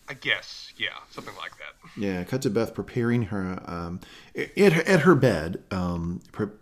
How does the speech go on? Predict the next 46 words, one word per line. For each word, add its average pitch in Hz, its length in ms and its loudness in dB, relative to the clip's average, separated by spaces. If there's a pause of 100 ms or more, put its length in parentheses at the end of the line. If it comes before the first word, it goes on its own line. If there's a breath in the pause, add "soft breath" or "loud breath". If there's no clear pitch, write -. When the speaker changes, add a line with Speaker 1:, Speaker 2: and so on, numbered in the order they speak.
Speaker 2:
preparing 113 420 0
her 139 120 4
things, 85 380 -4
and 87 100 -4
she - 120 -8
can't - 240 -8
find 92 160 -2
her 104 60 -2
book. - 320 2
"Jolene, 107 380 2 (340 soft breath)
which 156 280 8
book 165 220 2
you 147 60 4
talking 151 340 4
about? 85 320 -2 (180 soft breath)
You 135 160 6
read 185 200 6
like 123 180 6
a 90 80 2
hundred." 92 460 4 (440 soft breath)
<laughs> - 280 4
Beth, 110 400 4
"Modern 127 540 6
chess 123 340 4
openings." 92 500 0 (240 loud breath)
Whoop, 415 520 12
whoop. 349 500 12
Let's 101 220 -2
go 98 200 0
to 101 360 0 (420 loud breath)
a 110 300 4
little 156 260 6
bit 117 100 4
of 95 140 2
a 92 40 2
digression 87 540 -2
into 95 320 -6
modern 82 380 -4
chess - 340 -4
openings, 95 420 4
usually 98 280 0
called 90 180 -4
the - 80 -6
M 139 160 6
C 139 320 6
O, 113 240 6